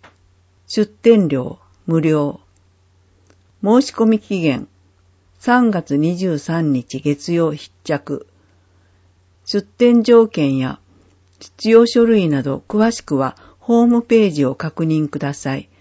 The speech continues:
二次元コード掲載。問い合わせ、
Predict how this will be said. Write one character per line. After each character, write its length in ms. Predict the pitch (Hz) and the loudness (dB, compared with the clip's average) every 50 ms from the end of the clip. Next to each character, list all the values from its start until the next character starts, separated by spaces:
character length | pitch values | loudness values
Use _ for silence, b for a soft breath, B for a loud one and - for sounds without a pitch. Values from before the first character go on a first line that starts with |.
| _ _ _ _ _ _ _ _ _ _ _ | _ _ _ _ _ _ _ _ _ _ _
二 120 | 190 185 185 | -6 -6 -2
次 140 | - 214 214 | -2 -2 0
元 240 | 233 226 226 226 | 2 0 0 0
コ 220 | 214 - - 214 190 | -2 -2 -2 -2 -2
ー 60 | 165 | -2
ド 100 | - 120 | -4 -6
掲 280 | 120 - - 143 139 131 | -8 -6 -6 -6 -6 -6
載。 400 | - - 131 127 127 104 - _ _ _ _ _ _ _ _ _ _ _ _ _ _ _ _ _ _ _ _ _ | -8 -8 -8 -8 -8 -10 -16 _ _ _ _ _ _ _ _ _ _ _ _ _ _ _ _ _ _ _ _ _
問 240 | _ 185 185 185 175 | _ -2 0 0 0
い 60 | 175 | 0
合 80 | 170 165 | 0 0
わ 140 | 160 160 170 | -2 -2 -6
せ、 340 | - - 156 156 - - | -4 -4 -4 -4 -4 -6